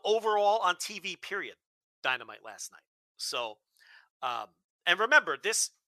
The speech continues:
all the intrigue was Friday, the, the, the debut.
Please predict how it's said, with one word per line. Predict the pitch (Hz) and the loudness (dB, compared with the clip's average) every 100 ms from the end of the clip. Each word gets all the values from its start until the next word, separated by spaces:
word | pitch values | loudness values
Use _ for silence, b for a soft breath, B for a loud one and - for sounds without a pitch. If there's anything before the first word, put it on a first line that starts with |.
| - | 0
all | 226 320 | 4 4
the | 254 | 0
intrigue | 254 - 208 170 147 | -4 -4 -4 -4 -4
was | 156 147 127 - _ | -2 -2 -4 -12 _
Friday, | - 151 165 147 - _ _ _ _ _ 151 | -6 4 4 4 -4 _ _ _ _ _ -12
the, | 143 - | -12 -8
the, | 151 127 131 - | -8 -8 _ -6
the | 151 | -6
debut. | 151 156 131 165 120 | -6 -10 -4 -4 -6